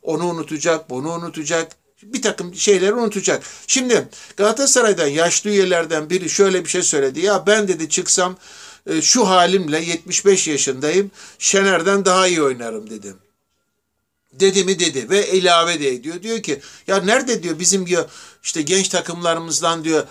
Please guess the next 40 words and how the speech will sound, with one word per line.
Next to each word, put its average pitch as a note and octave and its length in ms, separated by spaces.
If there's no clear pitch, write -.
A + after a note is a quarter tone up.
"bir A3 120
tane," E3+ 360
diyor, D#3+ 120
"iki E3+ 160
tane E3 220
oyuncu D#3+ 320
gelip D#3+ 340
buralarda D#3 440
oynayamaz D#3 580
mı?" A#2 160
diyor. A3 180
Şimdi B3 280
biz A3+ 200
bir A3 120
tutturduk. F#3 600
Mesela D#3 420
Taylan, D3 480
Taylan. C3+ 440
İşte D3 220
Taylan D#3+ 400
şöyle, C#3+ 420
Taylan D3+ 480
böyle. C#3+ 200
Ama F#3+ 220
Taylan F#3+ 500
olmuş F#3+ 440
yaylan. F#3+ 460
Yaylanıyor. G#3 600
Gitmiş D#3+ 380
havalara F3 420
girdiği D#3 460
belli. D#3 240
Mesele G3+ 340
Taylan F#3 420
değil. C#3 180
Aklıma D#3+ 280
o E3 120
geldiği D#3 340
için C3+ 200
söyledim. A2 340